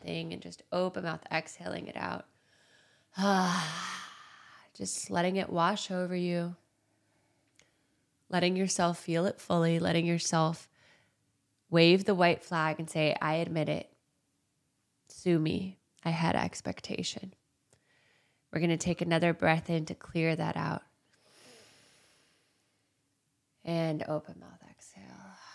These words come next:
And whatever comes up today, knowing that it's coming up for us, for our wisdom, for our alchemization of our expectation.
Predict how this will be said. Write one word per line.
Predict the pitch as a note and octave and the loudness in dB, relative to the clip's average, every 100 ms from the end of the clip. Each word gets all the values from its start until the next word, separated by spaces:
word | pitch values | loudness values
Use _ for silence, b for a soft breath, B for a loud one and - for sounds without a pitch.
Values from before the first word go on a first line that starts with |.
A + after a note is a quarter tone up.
| B B B B B B B B B B B B B B B B _ _ _ - | B B B B B B B B B B B B B B B B _ _ _ -12
And | - | -2
whatever | E3+ - F3 F#3 F#3 | 2 6 6 6 2
comes | - F#3 F3 | 0 -2 0
up | E3+ - | -2 -2
today, | - E3+ E3 G3+ | -4 0 2 2
knowing | G3 F#3 F#3+ | 0 0 -2
that | F#3+ | -2
it's | G3 - | -4 -6
coming | - G3 G3 | -6 -4 -2
up | G#3 - | -4 -8
for | - G3 G#3+ | -2 0 2
us, | - F3 - - _ _ _ _ _ _ _ | 0 -6 -16 -20 _ _ _ _ _ _ _
for | - E3+ | 2 4
our | D#3+ | 4
wisdom, | D#3 E3 D#3+ E3+ E3 E3+ | 4 2 0 -2 -4 -4
for | E3+ | -4
our | D#3+ - | -2 0
alchemization | D3+ D3+ E3+ E3 D3 D3 - D3+ D#3 D#3+ b b b b b b | 0 0 -6 -4 -4 -4 -4 -4 -4 -8 b b b b b b
of | E3+ | 2
our | D3+ | 2
expectation. | - E3 - F3+ - - - - - | 2 -2 -4 -6 -8 -8 -6 -6 -8